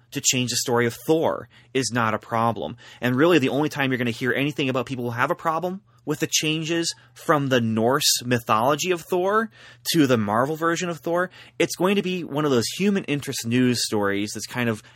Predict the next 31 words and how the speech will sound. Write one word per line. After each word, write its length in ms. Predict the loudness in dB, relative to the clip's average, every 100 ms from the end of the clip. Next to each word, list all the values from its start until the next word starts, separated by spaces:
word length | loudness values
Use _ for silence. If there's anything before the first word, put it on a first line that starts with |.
| 2
"Hey, 320 | 6 6 4 0
look 200 | 0 2
at 100 | 0
these 200 | -2 -2
freaks. 500 | -2 -2 -2 -2 -2 -4 -4 _ _ _ _
These 200 | 2 2
people 280 | 2 -2 0
actually 280 | 0 0 -2
believe 280 | 0 0 0
in 120 | -4
Thor 440 | 0 2 4 4
and 200 | 2 -2 0
Odin." 420 | 0 0 -4 -10 -18 _ -20 _ _ _ -20
Okay? 340 | -16 -8 -8 -8 -12 -20 -20 -20 _ _ _ _ _ _ _ _ _
For 140 | 0 2
the 60 |
most 240 | 4 4 4
part, 160 | 2
we 100 | 2
don't 140 | 0 0
care 200 | -4 -4
that 80 |
they 100 | -6
change 580 | -6 -4 -2 -2 -4 -8 -8 -2
ideas 680 | 0 2 4 4 2 -2 -2
in 320 | 0 0 2
myths 580 | 2 2 -2 -6 -6 -6
because 320 | -6 -6 -4 -2
they're 120 | -2
not 260 | 0 -2
real. 340 | -4 -6 -6